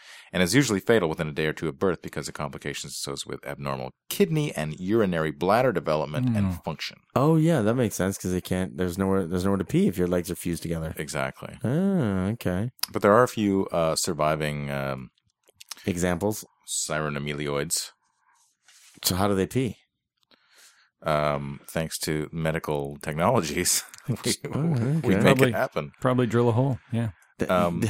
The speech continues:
Speaker 3: the
Speaker 1: Sorry, Milagros, uh, Aroca was born in two thousand four in Peru.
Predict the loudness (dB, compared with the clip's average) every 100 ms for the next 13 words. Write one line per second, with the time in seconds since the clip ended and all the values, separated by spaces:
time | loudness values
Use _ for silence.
0 | -2 -4 -4 0 0 2 4 4 4 4
1 | 2 -2 _ _ -2 0 -2 0 4 4
2 | 6 6 6 4 0 0 2 4 2 2
3 | 2 4 4 4 4 2 -2 _ _ _
4 | -8 -8 -2 0 0 -2 -4 -4 -4 -4
5 | -4 -4 -4 -4 0 -2